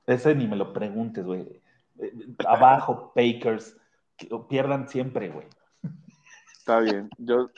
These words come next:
Speaker 2: yo sí creo que Green Bay va a ganar, aunque tampoco me cae muy bien, pero
Speaker 1: Me cagan.
Speaker 2: creo que, creo que
Speaker 1: Ya hasta me
Speaker 2: tienen
Speaker 1: emputan.
Speaker 2: todo pa-, tienen todo para ganar, sobre todo tomando en cuenta que juegan en su campo con, con ese clima tan hostil que sabemos que caracteriza
Speaker 1: Hijos de
Speaker 2: a
Speaker 1: su
Speaker 2: Lambeau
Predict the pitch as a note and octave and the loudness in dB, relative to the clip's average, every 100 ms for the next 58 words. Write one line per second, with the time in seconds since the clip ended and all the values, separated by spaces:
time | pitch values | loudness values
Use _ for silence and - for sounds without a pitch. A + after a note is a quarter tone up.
0 | _ A2 A#2+ B2 C3+ A2+ B2 A#2 A#2+ G2+ | _ -4 -2 -2 -6 -4 -4 -4 -4 -4
1 | A2+ A2+ A2 A2 A2 G#2 A2 E3 C#3 G2+ | -4 -6 -4 -2 -4 -6 -6 -6 -6 -8
2 | - - G2 A#2 B2 A2+ - A2 A#2 A2 | -12 -16 -12 -12 -10 -10 -6 -6 -4 -6
3 | A2 C3+ A#3 - _ _ _ _ _ G2+ | -4 -4 -4 -12 _ _ _ _ _ -2
4 | G2 F#2+ F#2 G#2+ A2 G2+ A2+ G2 E2+ _ | 0 0 0 0 0 -2 -2 -4 -4 _
5 | _ _ _ _ A2+ A2 - A#2+ D3 D#3 | _ _ _ _ -2 -2 0 2 4 4
6 | B2+ A2 A2+ A#2 A2+ - A2 _ _ _ | 0 0 -2 -2 -4 -4 -10 _ _ _
7 | _ _ C3 C3+ C#3 D3 C#3+ C3+ G#2+ G2+ | _ _ 0 2 2 2 0 0 -2 -2
8 | G#2+ B2 C3 A2+ G2 - A#2+ A#2 A#2 G#2 | -6 -6 -8 -8 -8 -4 -4 -2 -2 -4
9 | F#2 - G#2+ A2+ A#2+ A#2 A#2 A2 A#2 - | -6 -8 -6 -6 -6 -8 -8 -12 -16 -18
10 | - G#2+ G#2 G2+ F#2+ - G#2 F#2+ A2 G2 | -10 -6 -6 -8 -12 -14 -14 -12 -14 -8
11 | A#2 A2+ B2 _ F2+ E2+ E2+ _ _ _ | -8 -8 -14 _ -8 -8 _ _ _ _
12 | _ - A#2 C3 C3+ B2+ B2+ B2 A2+ G#2 | _ -4 0 0 0 -4 -2 -2 -2 -2
13 | G2 F#2+ - G#2 - - F2 F2 F#2 - | -6 -8 -10 -10 -10 -8 -8 -6 -10 -10
14 | F2 D2 - - D#2+ D#2+ - F#2 F2 F2+ | -8 -8 -12 -8 -6 -6 -6 -6 -4 -6
15 | E2 F2 F2+ E2 | -6 -2 -2 -2